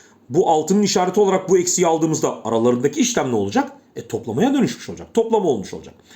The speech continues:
Yani sayıları biz önlerindeki işaretlerle birlikte sayarsak tüm işlemleri bir anda toplamaya dönüştürebiliriz.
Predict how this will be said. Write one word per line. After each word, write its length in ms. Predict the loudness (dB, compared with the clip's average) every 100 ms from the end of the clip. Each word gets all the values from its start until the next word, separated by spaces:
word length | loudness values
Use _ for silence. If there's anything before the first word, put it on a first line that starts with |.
| -20 -20 _
Yani 400 | 0 2 2 0
sayıları 560 | -2 -2 0 2 2 2
biz 260 | 0 0 0
önlerindeki 540 | 4 2 2 0 -2
işaretlerle 760 | -2 2 0 0 -2 2 2 2
birlikte 360 | 0 0 -2
sayarsak 800 | -4 -2 0 0 0 -2 -4 -18 -20 _ _
tüm 160 | 0
işlemleri 520 | 2 -2 -2 0 -2 0
bir 140 | 0
anda 200 | 0 0
toplamaya 440 | -2 -2 -2 -2
dönüştürebiliriz. 600 | -2 -6 -8 -16 -16 -20